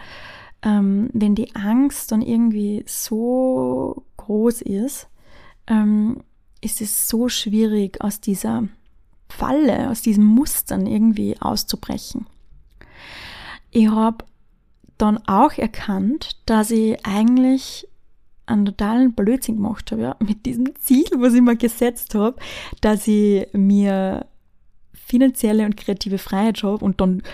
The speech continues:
quasi die nächsten Monate voll rein, also voll rein hustle und alles quasi möglich mach und richtig dam, dammer, dammer, dammer, geht schon, geht schon, geht schon, ähm, damit, dass ich finanzielle und kreative Freiheit hab und dann vielleicht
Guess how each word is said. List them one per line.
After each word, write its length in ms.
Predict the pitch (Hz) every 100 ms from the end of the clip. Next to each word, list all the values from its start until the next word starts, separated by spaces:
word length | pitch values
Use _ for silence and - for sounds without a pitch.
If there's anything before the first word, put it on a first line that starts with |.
| -
quasi 280 | - 202 190
die 140 | 185 180
nächsten 340 | 185 - 190
Monate 360 | 180 190 180 - -
voll 260 | 233 262 311 196
rein, 440 | 180 185 208 226
also 180 | 190 180
voll 320 | - 233 254
rein 500 | 226 196 214 233 -
hustle 500 | 165 - - 190 320 - - - -
und 200 | 226 - -
alles 280 | 233 277 -
quasi 260 | 262 226
möglich 480 | 220 220 254 226 -
mach 320 | 185 190 226
und 200 | 220 208
richtig 440 | 254 - 240 - -
dam, 360 | 196 208 233 226
dammer, 260 | 202 214 214
dammer, 260 | 196 196
dammer, 340 | 185 196 277 381 - - -
geht 200 | 220 226
schon, 120 | 175
geht 200 | 208 -
schon, 120 | 185
geht 240 | 202 196 -
schon, 160 | 320 - - - -
ähm, 300 | 226 226 226
damit, 520 | 233 220 269 - -
dass 160 | 247 226
ich 200 | 233 220
finanzielle 600 | 240 226 - - 226 240
und 120 | 226
kreative 460 | 202 202 196 214 214
Freiheit 420 | 220 220 233 208
hab 180 | 208 202
und 160 | 185 -
dann 220 | 202 262 415
vielleicht 560 | 262 190 180 190 262